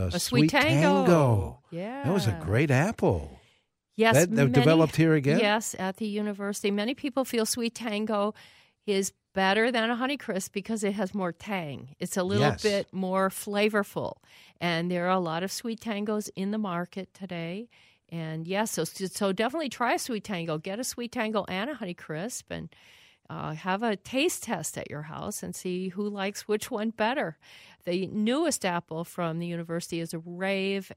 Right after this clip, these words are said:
Speaker 1: and First Kiss, two different names depending on where it's grown, same apple. That's not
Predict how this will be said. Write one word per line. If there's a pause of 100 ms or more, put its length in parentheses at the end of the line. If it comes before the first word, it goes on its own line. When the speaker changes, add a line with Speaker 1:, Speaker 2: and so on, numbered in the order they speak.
Speaker 1:
and
First
Kiss,
two
different
names
depending
on
where
it's
grown,
same
apple. (380)
That's
not